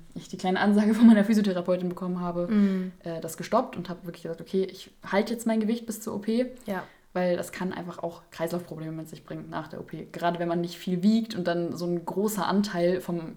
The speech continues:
Speaker 1: ja, vom
Speaker 2: Das ist ja
Speaker 1: Fett
Speaker 2: auch, ihr müsst
Speaker 1: entfernt
Speaker 2: euch
Speaker 1: wird.
Speaker 2: vorstellen, das ist ja ultra viel Volumen, was
Speaker 1: Ja.
Speaker 2: dann in so einer O P, äh, rausgenommen wird. Und natürlich zusätzlich zu dem ganzen Fett ist es auch Blut, was euch flöten geht, sage ich jetzt mal, oder auch generell einfach Körperflüssigkeit.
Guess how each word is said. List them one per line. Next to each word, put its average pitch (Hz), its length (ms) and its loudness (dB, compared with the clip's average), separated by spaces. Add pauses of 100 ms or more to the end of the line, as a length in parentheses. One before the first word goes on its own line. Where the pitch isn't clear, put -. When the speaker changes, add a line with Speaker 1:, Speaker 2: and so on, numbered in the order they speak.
(280)
Speaker 1:
ja, 175 100 -6
vom - 280 -12
Speaker 2:
Das 226 100 2
ist 233 60 0
ja 240 100 6
Speaker 1:
Fett 240 80 8
Speaker 2:
auch, 233 80 2
ihr 233 160 4
müsst 262 180 4
Speaker 1:
entfernt - 0 -
Speaker 2:
euch 233 120 6
Speaker 1:
wird. 170 100 2
Speaker 2:
vorstellen, 233 260 4
das 208 160 2
ist 202 140 -6
ja 208 160 0
ultra 220 360 0
viel 208 320 -2 (100)
Volumen, 196 680 4
was 170 140 0
Speaker 1:
Ja. 185 80 2
Speaker 2:
dann 175 120 0
in 180 140 -2
so 175 100 -2
einer 175 180 -2
O 175 60 -6
P, 170 380 -6
äh, 175 480 -10 (600)
rausgenommen 190 680 4
wird. 190 320 2
Und 185 280 -6 (100)
natürlich 202 540 0 (120)
zusätzlich 214 540 0
zu 202 80 -4
dem 190 180 0
ganzen 190 320 -2
Fett 226 440 -4
ist 202 220 -6
es 190 160 -6
auch - 180 -4
Blut, 269 360 0
was 208 200 2
euch 208 260 -4
flöten 226 400 2
geht, 208 220 0
sage 202 220 0
ich 202 100 -6
jetzt 208 180 -10
mal, 190 260 0
oder 185 200 -4
auch - 140 -8
generell 190 420 -2
einfach 180 300 -8
Körperflüssigkeit. 190 960 -6